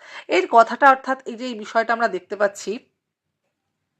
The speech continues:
এখানে যে আমরা কবিতার লাইনগুলো আমরা দেখতে পাচ্ছি, সেখানে আমরা দেখব যে কুহেলি কলুষতার কথা বলছেন, দীর্ঘদিনের সীমার কথা বলছেন।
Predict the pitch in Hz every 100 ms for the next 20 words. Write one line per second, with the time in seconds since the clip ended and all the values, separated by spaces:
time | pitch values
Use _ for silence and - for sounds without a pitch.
0 | - - - - 254 226 247 233 247 214
1 | 226 233 202 202 214 196 180 185 190 190
2 | 196 180 - 185 196 226 262 262 277 285
3 | 285 277 214 311 - - - 190 262 254
4 | - 254 277 311 349 294 262 277 - 277
5 | 269 240 202 208 185 175 196 190 208 226
6 | 240 269 269 277 262 - 247 262 254 -
7 | 180 - 175 165 160 196